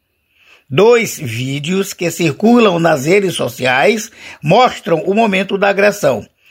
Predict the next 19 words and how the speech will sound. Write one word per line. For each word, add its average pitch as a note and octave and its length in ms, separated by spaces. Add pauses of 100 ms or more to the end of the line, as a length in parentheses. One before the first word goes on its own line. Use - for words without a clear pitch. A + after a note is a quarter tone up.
(300)
Nas E3 280
imagens, F#3+ 720 (260)
a F3 140
suspeita - 680
se F3+ 160
levanta G3+ 540
de C#3+ 100
uma F3 200
mesa, E3+ 600 (240)
portando G#3 520
uma F#3 120
garrafa, D#3+ 760 (320)
e G#3+ 100
desfere G3+ 800
o G#3 140
golpe G#3+ 600 (260)
contra A3 600
o G#3+ 300
advogado, F#3+ 960